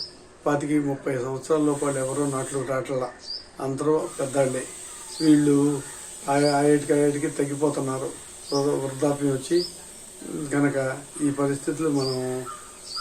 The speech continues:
ఆ, బట్టి పెద్ద విధానానికి రైతులందరూ మారాలి.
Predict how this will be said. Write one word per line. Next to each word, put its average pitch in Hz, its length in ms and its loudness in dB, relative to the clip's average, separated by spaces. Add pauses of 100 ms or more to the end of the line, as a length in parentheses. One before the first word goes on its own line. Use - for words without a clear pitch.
ఆ, 135 840 -2
బట్టి 139 480 6 (460)
పెద్ద 147 120 4
విధానానికి 147 760 6
రైతులందరూ 147 600 2
మారాలి. 135 520 2